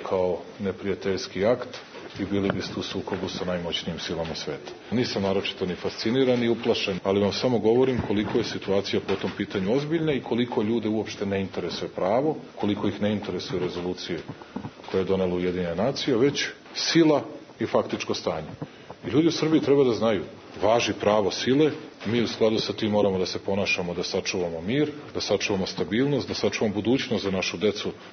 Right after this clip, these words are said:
i da imamo sve bolji život za građane i sve bolju ekonomiju.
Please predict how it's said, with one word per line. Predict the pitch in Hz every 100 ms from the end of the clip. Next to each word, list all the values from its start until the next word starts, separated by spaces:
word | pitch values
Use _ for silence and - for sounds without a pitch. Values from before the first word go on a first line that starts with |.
| -
i | 113
da | 120
imamo | 131 131 113 92 - - -
sve | - - 120
bolji | 113 120 107
život | 113 107 92
za | 95
građane | 107 107 107 92
i |
sve | - 107 98 87
bolju | 98 101
ekonomiju. | 92 - 90 131 170